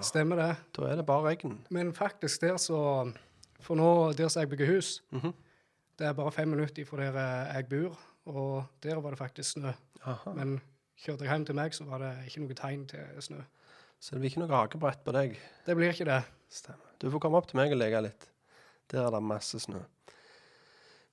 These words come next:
Speaker 2: Ja, ehm, hvordan står det til, Thomas? Noe nytt hos deg?
Speaker 1: Det står egentlig ganske greit til,
Speaker 2: Mhm.
Speaker 1: faktisk. Nytt, ja.
Speaker 2: Noe
Speaker 1: Jeg,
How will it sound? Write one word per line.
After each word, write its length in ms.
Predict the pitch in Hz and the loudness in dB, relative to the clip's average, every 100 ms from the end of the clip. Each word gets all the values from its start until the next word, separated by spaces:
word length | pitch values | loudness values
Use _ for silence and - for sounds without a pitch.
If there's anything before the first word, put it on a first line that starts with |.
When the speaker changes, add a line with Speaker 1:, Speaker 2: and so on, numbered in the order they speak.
| 113 | 6
Speaker 2:
Ja, 240 | 143 240 190 - - - - - | 8 8 2 -14 -16 -18 -20 -4
ehm, 680 | 131 139 135 127 113 104 90 - - - - - - - - - | 2 4 4 2 -2 -6 -8 -14 -8 -6 -6 -10 -20 -20 -20 -20
hvordan 140 | - 156 - | -8 -6 4
står 120 | 196 | 4
det 60 | 202 | 4
til, 120 | 208 202 | 0 0
Thomas? 400 | 190 135 - - - - | 0 -2 -4 -10 -16 -4
Noe 220 | 139 139 160 | 0 4 2
nytt 180 | 170 _ - | 0 _ -4
hos 140 | 147 | 2
deg? 280 | 143 190 - _ _ _ _ _ _ _ - - _ _ _ - | 4 2 -4 _ _ _ _ _ _ _ -20 -20 _ _ _ -4
Speaker 1:
Det 380 | 139 147 147 139 - | -2 0 0 -2 -8
står 220 | - 143 120 | -10 -8 -6
egentlig 280 | 123 117 120 | -6 -8 -10
ganske 640 | 117 - - 165 165 165 | -8 -8 -8 -10 -10 -10
greit 240 | 170 180 - | -10 -12 -12
til, 200 | - 180 156 _ _ - | -12 -10 -14 _ _ -6
Speaker 2:
Mhm. 240 | 143 151 180 | -4 -4 -6
Speaker 1:
faktisk. 600 | 156 - - 127 - - _ _ - - - - _ _ _ _ _ _ _ - - - - - _ _ 131 | -14 -16 -12 -10 -12 -16 _ _ -20 -20 -20 -20 _ _ _ _ _ _ _ -16 -14 -14 -18 -20 _ _ -12
Nytt, 340 | 156 - - | -12 -12 -14
ja. 140 | 120 123 _ _ _ _ _ _ _ _ _ _ _ _ _ _ | -12 -12 _ _ _ _ _ _ _ _ _ _ _ _ _ _
Speaker 2:
Noe 140 | 123 120 | -4 0
Speaker 1:
Jeg, 100 | 165 | 0